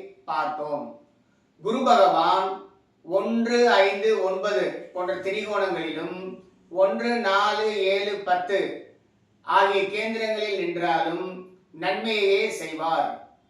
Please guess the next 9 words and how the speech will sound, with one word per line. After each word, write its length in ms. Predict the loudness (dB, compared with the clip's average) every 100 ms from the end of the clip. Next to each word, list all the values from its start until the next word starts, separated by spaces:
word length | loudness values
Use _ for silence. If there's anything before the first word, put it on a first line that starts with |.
| _ _ _ _ _ _ _ _ _ _ 0
மற்ற 340 | 0 2 4 6
இடங்களில் 580 | 4 6 6 6 4 -2 -8 -14 -20 -8
குரு 160 | -4 -2 4
பகவான் 560 | 6 6 4 4 2 -4 -14 -20 _ _ _ _ 0
பார்வை 520 | 6 6 6 2 0 -2 -8 -18 _ -10
நின்ற 360 | -6 -4 2 2 2 0 -2
இடங்கள் 420 | -2 -2 -2 -2 -6 -12 -20 _ _ _ _ -10 -6
நன்மையே 440 | -4 0 0 0 -4 -8 -8
செய்கிறது 560 | -6 -4 6 8 8